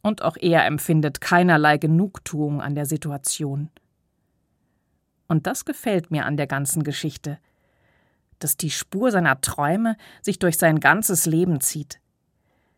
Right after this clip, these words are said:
dass sie neben aller jugendlichen Spinnerei immer auch einen Funken Wahrheit enthalten und er ihnen durch alle Wandlungen und in allem Scheitern treu geblieben ist. Und was ist aus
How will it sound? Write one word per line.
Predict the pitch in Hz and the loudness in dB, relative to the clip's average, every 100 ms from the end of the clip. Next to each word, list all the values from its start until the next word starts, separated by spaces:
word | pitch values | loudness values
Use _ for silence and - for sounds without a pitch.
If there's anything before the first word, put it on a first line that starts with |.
| _ | _
dass | - 180 | -2 2
sie | 208 | 4
neben | 202 262 233 | 4 4 2
aller | - 196 240 | 2 4 4
jugendlichen | 208 254 269 226 202 196 | 4 2 2 0 -2 -2
Spinnerei | - - 180 175 143 151 190 233 - | -2 0 2 2 2 2 2 0 0
immer | 220 254 285 - | 2 2 0 -2
auch | - 220 - | -2 -2 0
einen | 220 220 | 2 2
Funken | - 226 220 202 180 | 2 -2 2 0 2
Wahrheit | 175 165 147 - | 2 0 -4 -6
enthalten | 147 - 156 143 - 151 - _ _ _ _ _ | -8 -6 -8 -8 -8 -10 -10 _ _ _ _ _
und | - 165 | -4 0
er | 160 | 0
ihnen | - 160 147 | 0 0 0
durch | 147 143 - | -4 -8 0
alle | 160 185 151 | 4 4 6
Wandlungen | 156 226 240 226 202 190 | 6 4 2 2 4 2
und | - 151 | 0 -2
in | 160 | -2
allem | - 151 170 | 0 0 0
Scheitern | - 160 147 - 165 156 | -2 -2 -4 -2 -2 0
treu | - 151 143 | -2 -4 -4
geblieben | 139 147 151 147 143 | -6 -8 -8 -8 -10
ist. | - - - _ _ _ _ _ _ _ _ _ _ _ _ _ _ _ | -12 -12 -16 _ _ _ _ _ _ _ _ _ _ _ _ _ _ _
Und | 147 147 | -6 -2
was | 139 | -2
ist | 165 - | -2 -4
aus | 139 143 | -6 -6